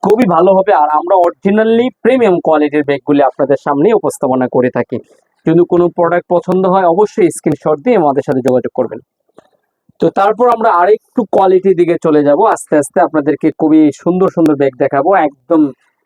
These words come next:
কিউট ইনকাম। দেখেন, এটা কিন্তু, আহ, অ্যান্টিক কালার। আহ, এটার ডিজাইনটা কিন্তু যদি দেখেন আপনারা, এটা খোলার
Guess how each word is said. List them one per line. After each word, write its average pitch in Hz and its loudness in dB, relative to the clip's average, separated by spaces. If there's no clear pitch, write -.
কিউট 262 2
ইনকাম। 151 2
দেখেন, 143 -2
এটা 165 0
কিন্তু, 196 0
আহ, 147 2
অ্যান্টিক 175 -2
কালার। 143 -2
আহ, 139 2
এটার 170 0
ডিজাইনটা 175 0
কিন্তু 202 2
যদি 151 0
দেখেন 139 0
আপনারা, 151 -2
এটা 160 0
খোলার 160 0